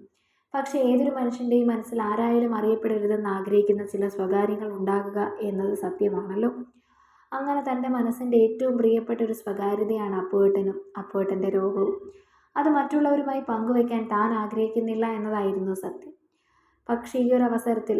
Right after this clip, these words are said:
എല്ലാം ടീച്ചറിനോട് തുറന്നു പറഞ്ഞാലോ എന്ന് മാളവിക ചിന്തിച്ചിരുന്നു. അങ്ങനെ പെട്ടെന്ന് എടുത്തടിച്ച പോലെ പറയേണ്ട ഒരു കാര്യമല്ല ഇത്. ഒരുപാട് ആലോചിച്ചതിന് ശേഷം മാത്രമേ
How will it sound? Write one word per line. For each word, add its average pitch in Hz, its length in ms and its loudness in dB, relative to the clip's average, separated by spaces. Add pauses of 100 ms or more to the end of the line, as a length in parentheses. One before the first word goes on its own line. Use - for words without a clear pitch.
(100)
എല്ലാം 233 380 4
ടീച്ചറിനോട് 240 600 2
തുറന്നു 233 340 0
പറഞ്ഞാലോ 226 500 -2
എന്ന് 226 160 -4
മാളവിക 202 440 -2
ചിന്തിച്ചിരുന്നു. 190 680 -4 (640)
അങ്ങനെ 285 260 -4
പെട്ടെന്ന് 277 380 -4
എടുത്തടിച്ച 262 440 -2
പോലെ 254 260 -2
പറയേണ്ട 233 360 0
ഒരു 233 140 0
കാര്യമല്ല 208 580 0
ഇത്. - 220 2 (720)
ഒരുപാട് 208 400 6
ആലോചിച്ചതിന് 214 640 2
ശേഷം 214 380 0
മാത്രമേ 202 480 -2